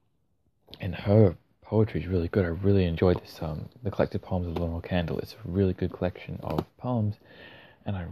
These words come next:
really do recommend you, if you enjoy this, um, to grab a copy of her book, 'cause it's well worth reading. Uh,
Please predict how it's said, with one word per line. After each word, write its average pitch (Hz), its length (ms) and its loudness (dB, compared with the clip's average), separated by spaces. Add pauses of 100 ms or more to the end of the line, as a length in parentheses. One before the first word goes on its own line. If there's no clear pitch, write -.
(100)
really 90 240 2
do 90 120 0
recommend 85 520 0
you, 80 320 -4 (200)
if - 180 -10
you 87 80 -6
enjoy 85 340 0
this, - 320 -8 (420)
um, 82 140 -8
to 95 140 -2 (460)
grab 95 200 -2
a 92 40 -8
copy - 240 -8
of 87 80 -10
her 82 120 -2
book, - 200 -2
'cause - 120 -20
it's - 180 -4 (460)
well 90 180 0
worth 80 260 -6
reading. 76 300 -6 (840)
Uh, 87 140 -6